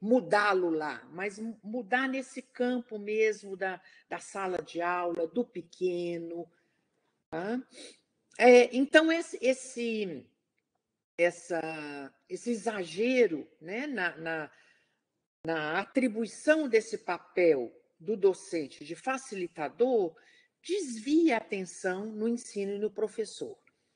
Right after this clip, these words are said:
em defesa de uma construção ativa do conhecimento pelo aluno.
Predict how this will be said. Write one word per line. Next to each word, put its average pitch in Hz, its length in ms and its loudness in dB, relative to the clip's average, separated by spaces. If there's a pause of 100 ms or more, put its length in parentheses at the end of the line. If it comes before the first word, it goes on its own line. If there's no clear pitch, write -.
(800)
em 302 220 8
defesa 262 600 4
de 240 100 -6
uma 269 180 2
construção 233 1080 -4 (420)
ativa 202 720 -4
do 196 160 -4
conhecimento 190 920 -6
pelo 180 300 4
aluno. 135 400 -4